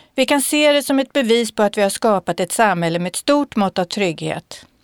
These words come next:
Denna trygghet är avgörande för att vi ska kunna känna empati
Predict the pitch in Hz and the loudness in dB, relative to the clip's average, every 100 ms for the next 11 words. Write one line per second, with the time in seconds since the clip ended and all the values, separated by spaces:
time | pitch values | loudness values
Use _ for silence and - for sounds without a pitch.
0 | _ 240 240 254 - 269 233 208 202 208 | _ 2 4 2 2 0 2 0 0 0
1 | 226 208 180 180 180 180 180 175 190 180 | 2 2 2 0 2 0 -2 -2 -2 -2
2 | 180 196 196 180 - 190 185 185 190 - | -4 -6 -4 -4 -2 -2 -2 -2 -6 -2
3 | 220 220 220 | 0 0 -2